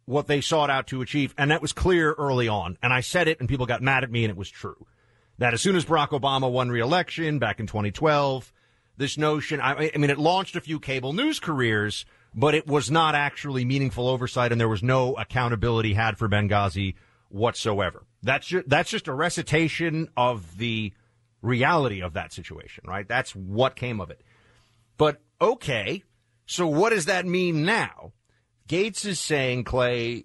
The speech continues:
that he doesn't want it to be hollow and just measures, but there are limitations to what Republicans can do in just the House. They don't have unified government. And beyond that, why aren't we hearing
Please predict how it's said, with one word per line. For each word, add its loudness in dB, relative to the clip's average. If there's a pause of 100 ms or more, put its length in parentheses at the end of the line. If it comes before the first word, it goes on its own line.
that -2
he -4
doesn't 0
want 2
it -6
to -2
be -2 (160)
hollow 2
and -4
just -6
measures, -2 (380)
but 0
there 2
are 4
limitations -2
to -8
what -2
Republicans 0
can 0
do 0 (320)
in 2
just 0
the -2
House. 0
They 2
don't 2
have 0
unified -6
government. -10 (680)
And 0
beyond 2
that, 0 (440)
why 4
aren't 2
we 2
hearing 2